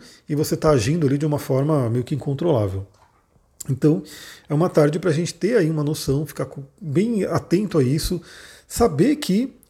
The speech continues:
pessoas podem provocar, né, tocar nossas feridas bem profundas. A gente, de certa forma, pode tocar feridas profundas de outras pessoas. Então, vamos ter ali atenção com relação a isso. Além disso, hoje, né,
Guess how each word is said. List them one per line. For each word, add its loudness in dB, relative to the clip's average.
pessoas 2
podem 2
provocar, -2
né, -2
tocar 2
nossas 0
feridas 0
bem -2
profundas. -4
A -2
gente, 0
de 0
certa 0
forma, 2
pode 0
tocar 0
feridas 0
profundas 0
de 0
outras -2
pessoas. -2
Então, 0
vamos 0
ter 2
ali 0
atenção 0
com 0
relação 0
a 2
isso. -8
Além 6
disso, 0
hoje, 2
né, -2